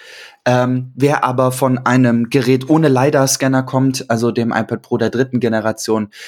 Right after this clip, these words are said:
kann ich an der Stelle nur raten, wer mit viel Kamera arbeitet, ähm, im vi-, äh, akkutechnisch das Ganze, ähm, auch benötigt, viel unterwegs ist, mobil arbeitet, ähm, hat natürlich mit fünf G eine super Möglichkeit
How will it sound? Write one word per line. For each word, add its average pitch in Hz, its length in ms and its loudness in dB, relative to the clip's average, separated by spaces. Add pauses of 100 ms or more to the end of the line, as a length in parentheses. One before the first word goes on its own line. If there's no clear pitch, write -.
(120)
kann 117 200 -2
ich - 160 -6
an 110 80 -2
der 110 100 0
Stelle 110 320 -2
nur 110 320 -2 (200)
raten, 127 840 0 (560)
wer 147 160 2
mit 160 160 0
viel 160 180 0
Kamera 151 440 -2
arbeitet, 147 640 -2
ähm, 131 480 2
im 131 280 2
vi-, - 280 -6
äh, 127 140 0
akkutechnisch 147 880 -2
das 131 300 -4
Ganze, 131 480 0 (420)
ähm, 127 280 2
auch 123 220 0
benötigt, 127 640 0
viel 135 220 0
unterwegs 127 540 0
ist, 127 120 -6
mobil 123 440 0
arbeitet, 127 800 -2
ähm, 113 380 -2
hat 120 200 -4
natürlich 117 320 -4
mit 117 140 -4
fünf 117 300 -4
G 120 120 -2
eine 117 140 0
super 113 260 -4
Möglichkeit 123 720 -4